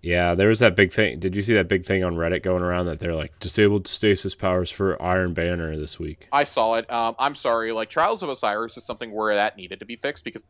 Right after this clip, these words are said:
Speaker 2: that's a pinnacle mode.
Speaker 1: Mm-hmm.
Speaker 2: Iron Banner is not a pinnacle mode.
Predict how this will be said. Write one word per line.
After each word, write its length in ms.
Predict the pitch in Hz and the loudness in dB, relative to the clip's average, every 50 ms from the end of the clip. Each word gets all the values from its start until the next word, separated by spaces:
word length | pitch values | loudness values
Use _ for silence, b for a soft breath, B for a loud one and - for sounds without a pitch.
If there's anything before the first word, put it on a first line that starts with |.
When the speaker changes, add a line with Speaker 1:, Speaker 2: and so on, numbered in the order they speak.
| _ - | _ -4
Speaker 2:
that's 200 | 113 95 - - | -4 -4 -4 -6
a 40 | 104 | -10
pinnacle 400 | - - 98 92 95 - 131 131 | -10 -10 -12 -12 -6 -4 -4 -2
mode. 320 | 139 139 143 147 151 151 | 0 0 0 -2 -4 -6
Speaker 1:
Mm-hmm. 400 | - _ _ _ _ - - 117 | -10 _ _ _ _ -8 -2 0
Speaker 2:
Iron 220 | 120 135 156 139 117 | 2 2 2 2 0
Banner 280 | 120 113 110 107 104 | 0 0 0 0 -2
is 120 | 104 95 101 | -4 -2 -2
not 160 | 90 87 90 | 0 0 0
a 20 | |
pinnacle 320 | - - 87 82 82 - 85 | -2 -4 -10 -12 -10 -10 -10
mode. 240 | 82 82 80 80 | -8 -8 -8 -8